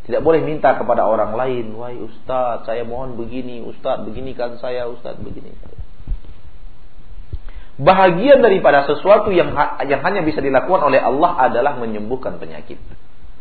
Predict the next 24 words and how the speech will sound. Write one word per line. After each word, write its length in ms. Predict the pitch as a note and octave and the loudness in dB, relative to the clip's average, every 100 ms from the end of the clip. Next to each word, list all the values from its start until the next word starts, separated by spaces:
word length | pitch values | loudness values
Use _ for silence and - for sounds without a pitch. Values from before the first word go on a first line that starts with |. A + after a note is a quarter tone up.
| - - - - | -6 -6 -6 -4
Maka 240 | A2 G#2 G#2+ | 0 0 0
tidak 160 | G#2 A2 | -2 -2
boleh 160 | C3 A#2 | -2 -4
minta 320 | A2 A2 G#2 | -4 -2 -2
kepada 320 | - G2 F#2 F#2 | -2 -4 -4 -2
siapapun 720 | F#2+ F#2+ B2 A#2+ D#3 D3+ - | -4 -2 -2 -2 -4 -4 -6
untuk 320 | A2+ - G#2+ | -6 -4 -4
disembuhkan 560 | G2 - F#2+ A2+ F#2+ - | -6 -6 -6 -6 -6 -6
penyakit. 400 | D#2+ D2+ - - - - - - - - - - - - - - - - - - - - - - - - | -8 -6 -8 -8 -6 -6 -6 -6 -8 -8 -6 -6 -6 -6 -6 -6 -6 -6 -6 -6 -6 -6 -6 -6 -6 -4
Hanya 240 | B2 A#2+ - | -2 -2 -2
kepada 240 | G2 E2 | -2 0
Allah 240 | F2+ G2+ - | -2 -2 -4
Subhanahu 320 | F#2 G2+ F#2 | -4 -4 -4
wa 60 | F2+ | -4
taala 160 | F2+ A2+ | -4 -4
tempat 240 | A2 A2 | -4 -4
kita 160 | G#2 F#2+ | -6 -6
meminta 640 | F2 G#2 A2 C3 - - - - - - - - - - - - - | -6 -6 -4 -4 -6 -6 -8 -8 -8 -8 -8 -8 -6 -6 -6 -6 -6
kesembuhan. 560 | - D#2+ D2 - - - - - - - - - - - - - - - - - - - - G2+ | -6 -6 -6 -6 -6 -4 -4 -4 -6 -6 -6 -6 -6 -6 -6 -6 -6 -6 -6 -6 -6 -6 -4 -4
Maka 480 | - G#2 - - | 0 0 -2 0
salah 400 | A#2+ D#3 F#3+ - | 4 6 6 2
ucapan 400 | C#3 C3+ B2+ A#2+ | 0 0 0 -2
seorang 320 | A2+ A2 G#2 G#2+ | -2 0 0 -2
muslim 480 | C3+ C3 A2+ E2+ | -4 -4 -4 -6